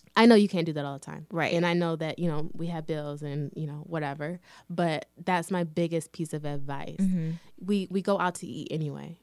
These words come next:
Speaker 1: You know what I mean? Like, save a little bit of that money.
Speaker 2: True.
Speaker 1: Pay for that maid service. I don't care if you have a big old house or a studio.
Speaker 2: Mm-hmm.
Speaker 1: That saves so much of your space, your
Speaker 2: Yeah.
Speaker 1: energy, and preserves you that, like, I can go on.
Speaker 2: Yeah.
Speaker 1: Sorry. <laughs>
Speaker 2: No, see,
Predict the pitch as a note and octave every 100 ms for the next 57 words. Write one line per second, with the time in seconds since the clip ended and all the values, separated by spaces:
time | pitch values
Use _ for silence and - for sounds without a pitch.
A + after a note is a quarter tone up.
0 | _ - F#3+ F#3+ F#3 F#3 F3+ E3 D3+ -
1 | - E3+ E3+ D#3+ E3 E3 F3 F3+ F#3+ G3
2 | E3 D#3+ E3+ - - E3+ D#3 E3+ E3 F#3
3 | F3 E3+ E3 D#3 E3 F#3 F3 F3+ F3 -
4 | F3 F3+ F#3 F3+ E3+ F3+ E3 D#3+ D#3 E3+
5 | E3 D#3+ E3 D#3+ - D#3 D#3 - E3 D#3+
6 | D#3 D#3 G#3 F#3+ E3+ E3+ E3 - - D#3
7 | D#3 - D#3+ E3 E3 D#3 - D3 D3+ D#3
8 | D3+ D#3 D#3+ E3 _ _ _ - - E3
9 | D#3+ D#3+ E3 F3+ D#3+ D#3 D#3 D#3+ D#3+ D#3
10 | D3 - D3 D3 D#3 D#3+ G3+ G3 F#3+ D3
11 | C#3+ - D3 D3 - - _ F3+ F#3+ F#3
12 | D#3 C#3+ C#3 - - F#3 E3+ D#3+ - -
13 | - G#3+ A3+ C#4+ E4